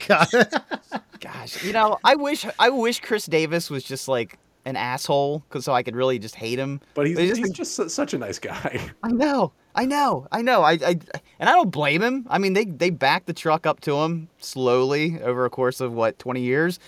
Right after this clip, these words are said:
Speaker 2: But, I mean, you can't, your family and grandchildren are taken care of for the rest of their lives. Like, you can't hate on the guy for that.
Speaker 1: Here, here's a good question for you, Connor, and I, maybe you have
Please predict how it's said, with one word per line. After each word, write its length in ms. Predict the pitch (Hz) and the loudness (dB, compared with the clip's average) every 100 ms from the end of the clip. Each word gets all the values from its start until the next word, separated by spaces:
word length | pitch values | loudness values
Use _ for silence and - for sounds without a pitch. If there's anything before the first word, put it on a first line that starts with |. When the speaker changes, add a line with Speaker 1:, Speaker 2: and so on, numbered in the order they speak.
| - - | -20 -2
Speaker 2:
But, 160 | 165 | 0
I 100 | 165 | 2
mean, 340 | 160 175 175 180 | 0 -2 -2 -6
you 180 | - 170 | -8 -8
can't, 340 | 175 226 196 151 - - _ - - - - - | -6 -6 -6 -12 -20 -20 _ -20 -20 -20 -20 -20
your 340 | 95 87 143 123 _ | -16 -10 -10 -10 _
family 560 | 127 131 156 165 175 185 | -6 -4 -2 -2 -2 -4
and 140 | 120 | -8
grandchildren 640 | 110 117 127 151 139 147 139 | -2 -2 0 -2 -2 -4 -6
are 60 | |
taken 300 | 123 135 131 | -4 -6 -6
care 220 | 123 127 | -4 0
of 180 | 135 143 | 0 -2
for 80 | 135 | -4
the 60 | 120 | -6
rest 200 | 127 - | -6 -6
of 80 | |
their 140 | 117 113 | -6 -4
lives. 420 | 101 110 131 131 | -2 -2 -4 -8
Like, 140 | 101 92 | -12 -12
you 80 | 127 | -16
can't 240 | 127 175 113 | -12 -10 -8
hate 140 | 107 | -6
on 100 | 98 | -8
the 60 | 76 | -8
guy 200 | 76 76 | -10 -10
for 120 | - | -12
that. 260 | 87 104 - _ _ _ _ _ | -8 -8 -8 _ _ _ _ _
Speaker 1:
Here, 140 | 220 - - | -6 -6 -6
here's 260 | 220 262 | -4 -4
a 20 | 165 | -4
good 160 | 139 | -6
question 280 | - 123 - | -4 -6 -6
for 100 | 131 | -12
you, 80 | 113 | -8
Connor, 420 | - 117 117 113 - | -8 -8 -8 -10 -6
and 120 | 147 | -6
I, 180 | 143 160 113 110 _ | -4 -8 -14 -20 _
maybe 260 | 165 240 240 | -4 -2 -2
you 200 | 156 160 | -2 0
have 400 | 131 120 104 | -2 -4 -8